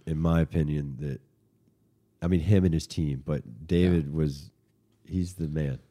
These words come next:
Speaker 1: He's
Speaker 2: He's
Speaker 1: the
Speaker 2: an
Speaker 1: man. He's the mayor. He's
Speaker 2: in-,
Speaker 1: like
Speaker 2: <laughs> incredible, incredible, incredible individual.
Speaker 1: salesman. I mean, that's the reason why they wore Solomon's and Arc'teryx.
Speaker 2: Yeah, yeah. People don't understand now, but it's like, you
Speaker 1: It
Speaker 2: know,
Speaker 1: was an
Speaker 2: you wanna talk
Speaker 1: accident.
Speaker 2: about Dev Group, seal Team Six, whatever you wanna call it.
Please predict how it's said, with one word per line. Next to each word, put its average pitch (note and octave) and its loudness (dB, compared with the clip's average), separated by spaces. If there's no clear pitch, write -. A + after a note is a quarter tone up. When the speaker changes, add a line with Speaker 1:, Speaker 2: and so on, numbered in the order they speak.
Speaker 1:
He's G#2 10
Speaker 2:
He's A#2+ 10
Speaker 1:
the D3 8
Speaker 2:
an D3+ 10
Speaker 1:
man. E3 12
He's G2 8
the A2 8
mayor. G2+ 8
He's G2 6
Speaker 2:
in-, G#2+ 8
Speaker 1:
like G#2+ 8
Speaker 2:
<laughs> - -
incredible, A#2+ 8
incredible, F#2+ 2
incredible F#2+ 2
individual. C#2+ -4
Speaker 1:
salesman. F#2 4
I E2+ 0
mean, E2 2
that's F2 2
the F2+ 0
reason G2+ 4
why F2+ 4
they F#2 4
wore G2 4
Solomon's F#2+ 0
and F#2 -2
Arc'teryx. F2+ -6
Speaker 2:
Yeah, A#2+ 10
yeah. F#2 8
People A#2 4
don't G2+ 6
understand D#2+ 0
now, F2+ 0
but D2 -2
it's C#2 -4
like, D2 -4
you E2 -4
Speaker 1:
It - 2
Speaker 2:
know, E2 2
Speaker 1:
was F2 4
an D#2+ 2
Speaker 2:
you F#2 4
wanna F#2+ 4
talk F#2+ 2
Speaker 1:
accident. C#2 0
Speaker 2:
about D2 0
Dev D#2+ -2
Group, D2+ -2
seal D#2 -4
Team D2+ -4
Six, - -8
whatever C#2 -4
you D2+ -2
wanna C#2 -6
call D2 -2
it. - -8